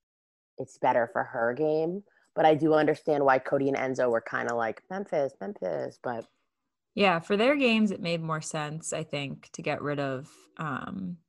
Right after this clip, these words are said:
Speaker 2: get rid of Christmas over, over Memphis. But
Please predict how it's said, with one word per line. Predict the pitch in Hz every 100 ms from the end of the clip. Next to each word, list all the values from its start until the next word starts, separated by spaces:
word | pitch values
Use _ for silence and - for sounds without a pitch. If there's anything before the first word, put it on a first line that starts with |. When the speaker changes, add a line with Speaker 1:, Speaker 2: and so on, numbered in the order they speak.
| _ _ _ _ _ - - _ _ _
Speaker 2:
get | 180
rid | 147 151
of | 147 -
Christmas | 160 - 196 202 - - -
over, | 175 170 180 170 160 165 - _ _ -
over | 170 156
Memphis. | 156 151 160 214 220
But | - 180 151